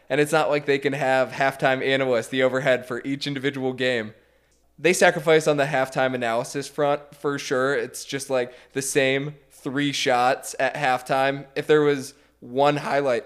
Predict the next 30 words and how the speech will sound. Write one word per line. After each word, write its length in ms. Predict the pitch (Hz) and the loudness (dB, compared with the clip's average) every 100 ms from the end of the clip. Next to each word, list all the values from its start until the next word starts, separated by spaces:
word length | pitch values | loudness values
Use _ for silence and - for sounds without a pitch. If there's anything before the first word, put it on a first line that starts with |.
| - | -8
hell, 200 | - 247 | 2 4
there 140 | 156 165 | 4 2
could 220 | 165 190 | 2 0
be 80 | 196 | 0
three 340 | - 170 180 | -6 0 0
goals, 340 | 160 165 147 123 | 6 8 8 4
but 140 | 139 | 2
they 140 | 156 | 2
just 180 | 160 165 | 2 -4
choose 240 | - 160 143 | -4 -6 -2
one 240 | 139 156 | 2 2
of 140 | 151 | 4
'em 240 | 127 120 113 - _ - | 2 0 -4 -18 _ -2
and 160 | 143 147 | -2 0
show 280 | 160 151 143 | 4 6 6
it 140 | 127 | 2
from 200 | 147 135 | -4 -6
every 340 | - 143 156 156 | -2 -2 -2 0
different 420 | 147 143 143 - | 0 0 -4 -2
angle. 500 | 135 139 120 92 - _ | -4 -2 -2 -4 -8 _
There's 160 | 139 147 | -6 0
only 180 | 208 160 | 0 0
five, 580 | - 170 160 127 117 - | 2 4 6 6 2 0
but 140 | 147 | 0
you 80 | 131 | 0
see 260 | - 156 | -4 -2
it 140 | 135 - | -2 -4
fifteen 640 | - 151 139 - 131 120 | -4 -4 -4 -6 -8 -8
times. 460 | 127 110 98 95 - | -8 -8 -8 -12 -6
So 340 | 120 113 107 | -2 -2 -2